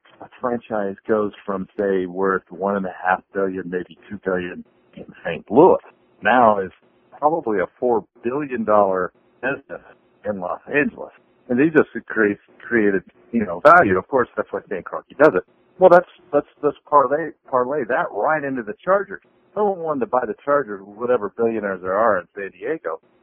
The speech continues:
probably another two billion dollars down there. But like the Clippers did in the N B A a while back,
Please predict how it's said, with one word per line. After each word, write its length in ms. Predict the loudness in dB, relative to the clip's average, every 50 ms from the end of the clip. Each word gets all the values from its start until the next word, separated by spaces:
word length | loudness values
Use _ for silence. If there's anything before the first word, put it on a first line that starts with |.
| _
probably 640 | -6 -4 -2 0 0 0 0 0 0 0 0 -4 -8 _ _ _ _ _ _ -2
another 340 | 0 2 2 2 0 -2 -4 _
two 120 | -8 -8 -4
billion 320 | -2 0 0 0 -2 -2
dollars 320 | 0 0 0 0 -2 -4 -4 -2
down 140 | -2 0 0
there. 120 | 0 -2
But 160 | -2 -2 -2
like 220 | 0 0 0 0 -2
the 80 | -8
Clippers 560 | -14 -6 0 2 2 4 4 2 0 0 0 -2 _ _ _ _ _ 0
did 320 | 2 2 4 2 0 -2 -2
in 160 | -4 -4 -4
the 180 | -4 -4 -2 -2
N 120 | -2 -2
B 140 | -2 0 4
A 260 | 4 6 6 6 4
a 40 | 2
while 260 | 0 0 0 -2 0
back, 260 | 2 4 6 6 4